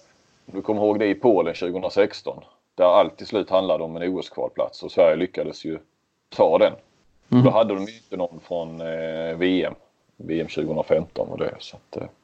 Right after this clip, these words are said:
Speaker 1: ja, verkligen hoppas att, eh, herrarna också tar sig hela vägen till, eh,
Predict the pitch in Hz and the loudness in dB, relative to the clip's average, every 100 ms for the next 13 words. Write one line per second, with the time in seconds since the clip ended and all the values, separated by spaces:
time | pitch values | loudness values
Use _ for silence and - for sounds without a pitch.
0 | _ _ _ _ - - - - - - | _ _ _ _ -20 -20 -20 -20 -16 2
1 | 110 131 139 139 131 123 127 110 90 92 | 6 6 6 6 6 4 4 2 0 -4
2 | - - 90 95 95 92 90 87 _ - | -6 -6 -2 0 0 0 -2 _ _ -10
3 | 95 104 87 98 - 90 95 82 - 90 | 0 2 2 -4 -6 -8 -6 -6 -4 0
4 | 92 87 78 71 - 78 80 80 | 2 2 -2 -6 -12 -10 -6 -6